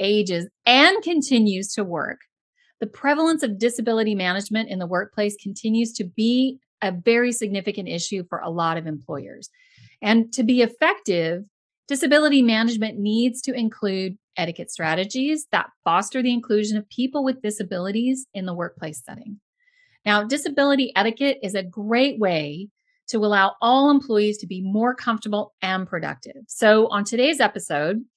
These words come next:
we're going to be talking about some etiquette strategies to help employers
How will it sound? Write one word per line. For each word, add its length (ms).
we're 260
going 200
to 80
be 80
talking 460
about 260
some 220
etiquette 340
strategies 760
to 60
help 300
employers 720